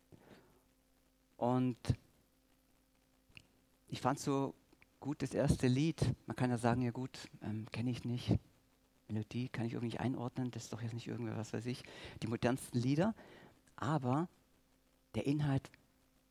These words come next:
war so wichtig und hat mich so berührt. "Ohne dich,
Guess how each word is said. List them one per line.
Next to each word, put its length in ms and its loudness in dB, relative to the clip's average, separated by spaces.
war 180 4
so 220 -4
wichtig 500 -2
und 60 -6
hat 120 -8
mich 100 -8
so 80 -8
berührt. 420 -4
"Ohne 280 6
dich, 440 0